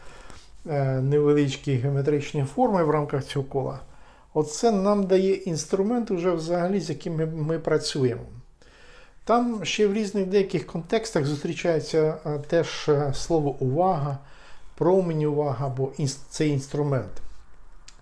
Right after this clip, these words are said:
Це вже самі почитайте. Але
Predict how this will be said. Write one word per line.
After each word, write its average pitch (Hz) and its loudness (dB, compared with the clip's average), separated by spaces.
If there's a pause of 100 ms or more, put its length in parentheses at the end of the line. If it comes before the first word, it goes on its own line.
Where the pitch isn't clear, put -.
Це 147 2
вже 143 2
самі 147 0
почитайте. 131 -4 (600)
Але 156 4